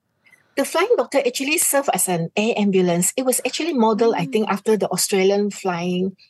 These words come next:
Speaker 1: flying doctor
Speaker 2: Mm.
Speaker 1: service, which started in nineteen twenty-eight in Australia. And I happened to visit Alice Springs in, uh, in Australia to see the Flying Doctor Museum.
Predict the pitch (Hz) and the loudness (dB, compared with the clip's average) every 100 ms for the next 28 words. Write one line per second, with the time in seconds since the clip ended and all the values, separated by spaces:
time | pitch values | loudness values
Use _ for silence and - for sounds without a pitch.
0 | _ - 190 190 254 180 - 170 190 185 | _ -2 0 0 -2 -2 -2 -2 -2 -4
1 | - - - - 196 - 202 202 - 180 | -6 -12 -16 -8 -6 -2 -4 -2 0 0
2 | 175 185 208 202 175 175 - 170 165 156 | 0 0 0 0 -2 -4 -2 -2 -2 -4
3 | - 165 156 156 170 - - - - - | -6 -4 -4 -2 -2 -4 -8 -14 -14 -8
4 | 214 226 220 294 415 427 220 180 185 196 | -2 0 0 0 0 0 0 0 2 2
5 | - 180 196 - - 190 185 196 - 180 | 0 2 2 0 0 2 2 2 -2 -4
6 | 170 170 165 160 160 165 185 165 165 185 | -4 -2 -4 -4 -4 -6 -4 -4 -4 -6
7 | - 185 185 190 196 175 - - - 226 | -4 0 2 0 -2 -4 -2 -4 -6 -4
8 | 214 165 160 160 - 185 190 180 - 185 | -2 -2 -6 -8 -4 -2 -2 -4 -2 -2
9 | 170 170 160 175 175 175 | 0 -2 -2 -2 -4 -6